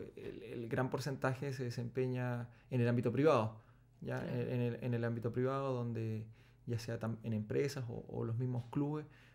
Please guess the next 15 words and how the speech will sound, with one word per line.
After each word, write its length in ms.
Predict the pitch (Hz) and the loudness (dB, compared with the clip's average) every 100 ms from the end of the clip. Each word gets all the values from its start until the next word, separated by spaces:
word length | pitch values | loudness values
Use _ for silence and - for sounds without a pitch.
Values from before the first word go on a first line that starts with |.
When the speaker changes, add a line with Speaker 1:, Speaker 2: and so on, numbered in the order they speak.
| - | -10
Speaker 1:
pueden 240 | - 131 131 | -4 -2 -2
desempeñar 480 | 127 131 127 123 127 | -2 -2 0 0 0
sus 180 | 127 | -4
funciones, 380 | - 120 135 131 | -4 -2 0 -2
porque 260 | 123 117 123 | -4 -4 0
hay 60 | 120 | 0
algunos 260 | 117 120 | 0 -2
que 100 | - | -2
ya 80 | 117 | -4
se 140 | 113 120 | -2 0
dedican 280 | 120 120 | 0 0
un 80 | 117 | -2
poquito 240 | 113 117 120 | 0 0 2
más 180 | 117 | 2
al, 180 | 117 110 | 0 -2